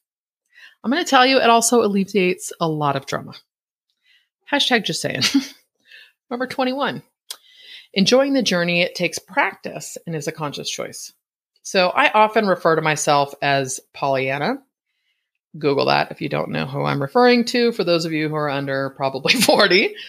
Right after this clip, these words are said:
or I don't know. God, what year was that? The actress Hayley Mills, who was in that, is probably in her seventies, but this is an old Disney movie. Anyway,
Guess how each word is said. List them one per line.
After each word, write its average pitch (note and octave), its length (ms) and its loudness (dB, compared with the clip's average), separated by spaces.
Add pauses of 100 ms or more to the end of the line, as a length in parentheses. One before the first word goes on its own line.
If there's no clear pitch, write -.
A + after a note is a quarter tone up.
(480)
or D#4 300 -2 (160)
I G#3 80 2
don't F#3 120 6
know. C#3+ 220 2 (280)
God, - 140 -12
what A3+ 160 -8
year F#3+ 140 -2
was G3 160 0
that? C3+ 240 0 (960)
The - 120 -10
actress F3+ 440 -6
Hayley D3+ 260 2
Mills, C3+ 300 0
who D3 80 -2
was C#3 140 -2
in C3+ 120 2
that, C3 320 0
is C#3 340 -2
probably D#3+ 360 -4
in E3 60 -2
her D#3 100 -2
seventies, G#3+ 600 2 (440)
but - 100 -10
this - 180 -2
is C4+ 80 -2
an A#3 100 6
old E3 200 2
Disney C3 280 -2
movie. E2+ 360 -12 (300)
Anyway, E3 520 2